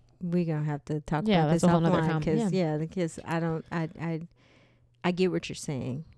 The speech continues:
Speaker 1: I understand what you're saying, but
Speaker 2: Well, you wanna know what?
Speaker 1: Yeah.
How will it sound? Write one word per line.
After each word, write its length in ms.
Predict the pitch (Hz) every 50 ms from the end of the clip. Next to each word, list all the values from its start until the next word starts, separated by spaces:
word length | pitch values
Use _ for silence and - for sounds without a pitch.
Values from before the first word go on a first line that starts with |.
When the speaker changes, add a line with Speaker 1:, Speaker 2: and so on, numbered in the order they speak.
| _ _ _ _ _
Speaker 1:
I 60 | 160
understand 540 | 156 151 151 151 151 - - 156 156 151 143
what 180 | 139 - - -
you're 60 | 147
saying, 460 | - - - - - 67 - 160 151 - _ _ - - - _ _ _ _ -
but 640 | 151 147 143 127 - 101 - - _ - - - - - - -
Speaker 2:
Well, 280 | 190 190 180 208 - - _ _ _ -
you 120 | 190 185
wanna 160 | 190 190 196
know 100 | 196 190
what? 300 | 190 202 240 254 180 160
Speaker 1:
Yeah. 200 | 156 131 104 151